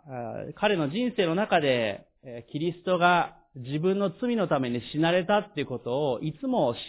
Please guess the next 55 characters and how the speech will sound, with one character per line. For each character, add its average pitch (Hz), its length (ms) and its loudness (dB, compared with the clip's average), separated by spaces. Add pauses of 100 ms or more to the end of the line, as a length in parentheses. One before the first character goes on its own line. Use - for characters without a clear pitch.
っ - 60 -20
か 190 120 0
り 139 140 -4
と 135 400 -2 (380)
持 147 160 -2
ち 165 180 -4
続 185 180 -2
け 190 120 4
て 139 100 2
い 123 60 0
た 120 100 4
わ 120 80 4
け 113 100 -8
で 107 160 -10
す - 80 -10
ね。 123 300 -4 (680)
え 131 60 -10
ー、 - 20 -14
過 180 200 -4
去 170 120 0
の 143 140 4
自 123 140 -2
分 135 160 4
の 135 80 4
罪 139 240 0
の 123 120 0
た 113 160 -6
め、 127 340 -4
今 175 240 2
の 165 120 4
自 123 180 -4
分 123 160 -2
の 117 100 -6
た 110 100 -8
め、 107 280 -8 (760)
あ 127 120 -4
る 123 60 -2
意 - 20 -4
味 113 100 -4
こ 127 140 0
れ 127 80 4
か 143 140 4
ら 156 60 4
の 147 120 2
自 117 140 -6
分 113 160 -2
の 110 340 -8 (920)
罪 156 160 6
の 127 80 2
も 117 100 -2
含 - 240 -2
め 131 120 4
て、 104 320 -6 (800)
こ 127 160 -4
の 123 420 -2